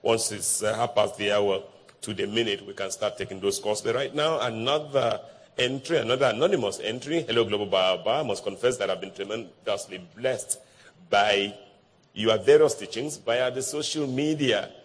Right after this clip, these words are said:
I'm a child of God and wants to increase my knowledge of our Lord Jesus Christ. Global Baba, I have, by God's grace, attended a few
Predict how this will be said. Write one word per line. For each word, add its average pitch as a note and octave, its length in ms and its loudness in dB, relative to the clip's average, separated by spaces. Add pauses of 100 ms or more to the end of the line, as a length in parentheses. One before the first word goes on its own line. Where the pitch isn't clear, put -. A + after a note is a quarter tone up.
(220)
I'm C3 100 2
a A#2 60 4
child G2+ 300 -4
of F#2+ 140 -8
God A#2+ 200 4
and G#2+ 120 -2
wants G#2 220 0
to G2 120 -10
increase F#2 320 -10
my G2 100 -6
knowledge G#2 460 -6
of F#2+ 180 -2
our F#2 120 -2
Lord G2+ 240 0
Jesus F#2+ 280 -10
Christ. E2 440 -10 (760)
Global D3 280 8
Baba, B2+ 160 6
I A#2 60 6
have, D#3+ 300 2
by A#2+ 140 6
God's G2+ 300 0
grace, A2 260 -4
attended G#2+ 360 -4
a G2 60 -8
few D3 340 -8